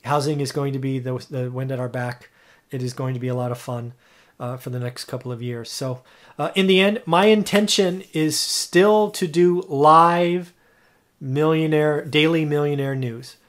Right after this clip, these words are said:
Um, I've gotta find out time zone differences. Uh, I am certainly intending to do 'em live, assuming bandwidth is okay. Um, I can't promise they will be in the morning like they are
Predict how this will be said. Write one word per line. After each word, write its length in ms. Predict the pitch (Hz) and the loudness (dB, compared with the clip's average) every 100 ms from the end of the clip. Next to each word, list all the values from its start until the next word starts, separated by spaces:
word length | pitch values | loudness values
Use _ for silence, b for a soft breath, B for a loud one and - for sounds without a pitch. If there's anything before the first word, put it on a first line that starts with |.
| b b - | b b -20
Um, 360 | 135 131 147 _ _ _ _ | -16 -16 -18 _ _ _ _
I've 100 | 143 | -2
gotta 200 | 175 180 | 2 2
find 360 | 175 165 165 160 | 4 2 4 2
out 240 | 151 - | 0 -2
time 300 | - 151 165 | -4 -2 -2
zone 420 | 160 170 170 175 156 | -2 -2 -2 -6 -4
differences. 640 | 165 190 180 202 220 - _ b b b b - | -4 -4 -8 -8 -10 -12 _ b b b b -18
Uh, 140 | 131 - | -16 -2
I 120 | 170 | 0
am 160 | 180 165 | 2 -2
certainly 600 | - - 185 190 190 170 | -4 0 0 2 0 0
intending 460 | 139 202 226 247 | 0 2 2 2
to 80 | 233 | 0
do 180 | 214 220 | 2 0
'em 100 | 214 | 2
live, 460 | 202 202 214 - - | 2 0 -4 -10 -14
assuming 540 | - 135 - 180 180 156 | -8 -4 0 0 0 2
bandwidth 600 | 156 170 180 175 - - | 2 2 -2 -6 -10 -10
is 140 | 165 165 | -4 -2
okay. 440 | 160 170 175 180 b b b b _ | -2 -4 -6 -8 b b b b _
Um, 400 | 127 120 117 123 _ - | -12 -12 -12 -18 _ -12
I 60 | 135 | -10
can't 340 | - 185 202 | -2 -2 0
promise 340 | - 170 175 - | 0 2 0 0
they 160 | 156 | 0
will 140 | 147 139 | 2 0
be 360 | 147 143 156 | -2 -2 -4
in 140 | 143 131 | -8 -6
the 100 | 127 | -6
morning 540 | 127 131 143 160 165 | -4 -2 0 -2 -4
like 260 | 147 135 139 | -6 -6 -6
they 180 | 131 | -8
are 520 | - 131 131 135 131 | -6 -6 -4 -4 -6